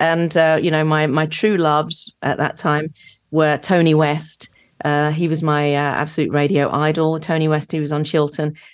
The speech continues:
And Paul McKenna used to be, uh, the breakfast show presenter at Chiltern. Um, and, yeah, Martin Collins and j-,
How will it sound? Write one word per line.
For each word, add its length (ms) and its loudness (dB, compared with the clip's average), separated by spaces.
And 140 0
Paul 200 4
McKenna 580 2
used 300 -2
to 60 -6
be, 360 2
uh, 340 2
the 100 -2
breakfast 360 -4
show 140 0
presenter 500 -2
at 100 -2
Chiltern. 640 -2
Um, 320 2
and, 420 -2
yeah, 240 2
Martin 360 -2
Collins 380 -2
and 160 -4
j-, 140 -12